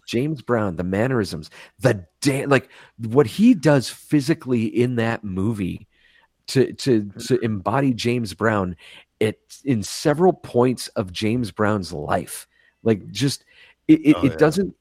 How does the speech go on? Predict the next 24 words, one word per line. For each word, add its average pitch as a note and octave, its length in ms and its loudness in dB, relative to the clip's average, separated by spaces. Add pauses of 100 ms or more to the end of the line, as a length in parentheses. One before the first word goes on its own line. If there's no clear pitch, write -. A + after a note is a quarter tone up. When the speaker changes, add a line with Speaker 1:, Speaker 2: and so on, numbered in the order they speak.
(140)
Speaker 1:
at B2+ 180 0
no D3 200 2
point G3+ 320 -2
does C#3 140 -4
he C#3+ 200 -4
ever C3+ 220 -2
seem C3 280 -6
like A2+ 180 -4
young A2 440 0
Chadwick A2+ 420 0
Boseman G2 540 2 (300)
trying B2+ 260 0
to - 200 0
act A#2+ 260 0
like G2+ 160 2
an G#2+ 180 0
older G#2+ 300 4
James F2 360 -2
Brown. D#2 340 -4
Like, G2+ 180 -2 (340)
he G3+ 340 4
was B2+ 260 4
James G2+ 400 2
Brown. F#2 340 -2